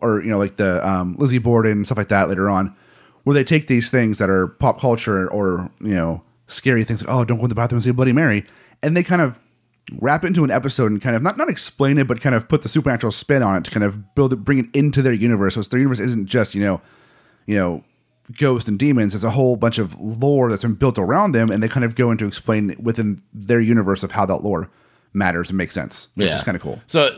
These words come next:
Speaker 2: it was called Deadbeat.
Speaker 1: Nope, never watched it.
Speaker 2: And it was with Tyler Labine.
Speaker 1: Oh, I don't know who that is.
Speaker 2: And, uh, it's pretty funny. You don't know that, who Tyler Labine is?
Speaker 1: I do not.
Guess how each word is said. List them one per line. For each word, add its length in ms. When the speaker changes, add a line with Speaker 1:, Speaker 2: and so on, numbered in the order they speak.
Speaker 2:
it 140
was 120
called 280
Deadbeat. 400
Speaker 1:
Nope, 200
never 140
watched 240
it. 160
Speaker 2:
And 100
it 20
was 160
with 120
Tyler 320
Labine. 460
Speaker 1:
Oh, 60
I 40
don't 180
know 80
who 60
that 100
is. 300
Speaker 2:
And, 240
uh, 240
it's 160
pretty 440
funny. 400
You 120
don't 140
know 120
that, 200
who 120
Tyler 380
Labine 220
is? 260
Speaker 1:
I 60
do 100
not. 380